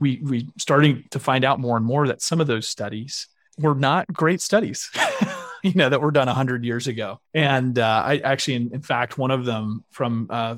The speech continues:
uh, uh, Stanford, I believe he's a Stanford psychologist who wrote on, um, habits recently. Uh, uh, uh, he did a podcast episode on tiny habits. He brought up how a lot of past studies on habits,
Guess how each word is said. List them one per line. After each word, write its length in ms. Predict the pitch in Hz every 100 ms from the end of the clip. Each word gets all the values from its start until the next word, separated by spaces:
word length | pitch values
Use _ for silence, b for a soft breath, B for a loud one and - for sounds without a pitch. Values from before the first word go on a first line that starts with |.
| -
uh, 200 | 123 113 110
uh, 140 | 127
Stanford, 560 | 123 - 139 139 120 208 - _ -
I 60 |
believe 260 | 147 127 127
he's 100 | 113
a 60 | 117
Stanford 440 | - 120 123 123
psychologist 600 | 117 113 117 113 113 -
who 80 | 123
wrote 240 | 117 113 -
on, 460 | 123 117 113 120 -
um, 340 | 147 107 113 - _ _ -
habits 600 | - 131 143 - - -
recently. 720 | 123 135 - - 113 110 110 -
Uh, 180 | 127 113 123 - 143
uh, 220 | 131 113 117
uh, 140 | 131 117 -
he 140 | 147
did 180 | 127 127
a 120 | 117 113 -
podcast 440 | 123 135 123 113
episode 300 | 123 123 127
on 120 | 110 113
tiny 280 | - 123
habits. 500 | - 117 117 101 - - B B B B
He 120 | 131
brought 260 | 131 120 117
up 160 | 113
how 440 | - 127 117 113 113 _ _
a 60 | 160
lot 160 | 135
of 80 | 135
past 300 | - 127 110
studies 300 | - 123 117
on 100 | 113
habits, 840 | 117 - 131 147 123 - - -